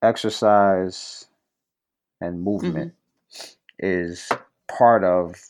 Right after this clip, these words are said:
Speaker 1: this journey that, that I'm on. And I know a lot of people look at exercise as a chore.
Speaker 2: Mm-hmm.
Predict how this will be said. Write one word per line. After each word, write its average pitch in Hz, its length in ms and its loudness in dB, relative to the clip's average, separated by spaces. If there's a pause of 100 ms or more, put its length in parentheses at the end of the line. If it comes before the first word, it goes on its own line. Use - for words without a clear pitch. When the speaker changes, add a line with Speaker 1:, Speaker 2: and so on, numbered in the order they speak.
(160)
Speaker 1:
this 101 180 -4
journey 95 400 -4
that, 87 300 -8
that 85 140 -2
I'm 85 200 -6
on. 85 380 -4 (120)
And 85 340 -8 (840)
I 110 80 2
know 117 180 4
a - 20 4
lot 113 180 6
of 110 80 -4
people 104 300 -2
look 101 160 0
at 95 80 2
exercise 98 680 -2
as 90 160 -8
a 80 80 -12
chore. 113 560 0
Speaker 2:
Mm-hmm. 156 120 -6